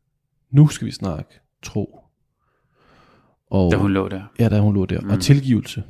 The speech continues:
Speaker 2: Mm.
Speaker 1: Og vi snakkede rigtig meget, hvad siger islam, hvad siger kristendom,
Speaker 2: Mm.
Speaker 1: hvad siger det her? Og, og tro blev ligesom det rum, som, fordi der var jo så mange, at der var jo altid sygeplejersker omkring hende, hun havde jo stomipose, og hun havde jo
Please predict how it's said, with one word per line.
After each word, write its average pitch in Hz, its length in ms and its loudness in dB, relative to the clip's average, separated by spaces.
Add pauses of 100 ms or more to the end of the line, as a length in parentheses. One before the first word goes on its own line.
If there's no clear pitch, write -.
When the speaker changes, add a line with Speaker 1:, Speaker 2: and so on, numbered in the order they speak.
(120)
Speaker 2:
Mm. 101 120 -2 (880)
Speaker 1:
Og 98 200 -2
vi 107 40 2
snakkede 92 480 0
rigtig 127 240 2
meget, 87 340 2
hvad 110 120 -2
siger 110 260 -2
islam, 92 380 -2
hvad 98 180 -8
siger 101 200 -6
kristendom, - 540 -6
Speaker 2:
Mm. 117 80 -6
Speaker 1:
hvad 107 340 -10
siger - 200 -10
det 101 120 -4
her? 101 120 -4
Og, - 140 -12 (120)
og 120 140 0
tro - 260 2
blev 151 160 -4
ligesom 131 220 2
det 123 280 4
rum, 131 220 4
som, 110 320 -2
fordi 113 180 0
der 113 80 2
var 101 100 6
jo 92 80 4
så 123 120 0
mange, 135 260 0
at - 120 -4
der 90 60 2
var 90 60 4
jo 98 60 6
altid 131 220 0
sygeplejersker 143 520 2
omkring 117 320 0
hende, 113 160 0
hun 107 100 -2
havde 101 140 0
jo 92 120 -2 (580)
stomipose, 131 800 4
og 104 60 0
hun 92 160 -4
havde 82 240 -6
jo - 120 -16